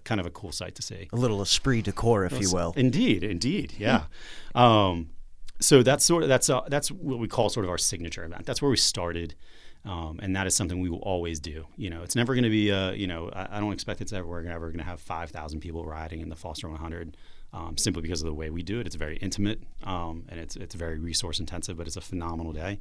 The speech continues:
Speaker 1: The other big event that we put on, uh, is, uh, sort of our premier fundraising event,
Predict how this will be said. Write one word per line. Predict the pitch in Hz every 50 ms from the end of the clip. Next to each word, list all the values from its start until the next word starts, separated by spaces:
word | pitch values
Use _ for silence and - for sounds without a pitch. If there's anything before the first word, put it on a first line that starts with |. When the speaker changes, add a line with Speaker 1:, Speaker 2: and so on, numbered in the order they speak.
| - - - - - - - - - - - - - - - - - - -
Speaker 1:
The | 117 113 - - - -
other | 143 139 131 131 127 110 90 - - - - _ _ _
big | - 135 135 123 123
event | 104 90 87 82 80
that | - 92
we | 85 82
put | 82 98 87
on, | 82 80 80 80 80 80 -
uh, | 95 87 80 76 71 78 90 98
is, | 87 80 82 85
uh, | - -
sort | - - 107 87
of | 80
our | 78 76
premier | - - - - 117 101 92 90 85
fundraising | 80 - 87 82 82 82 82 76 78 78
event, | 78 78 78 80 80 80 80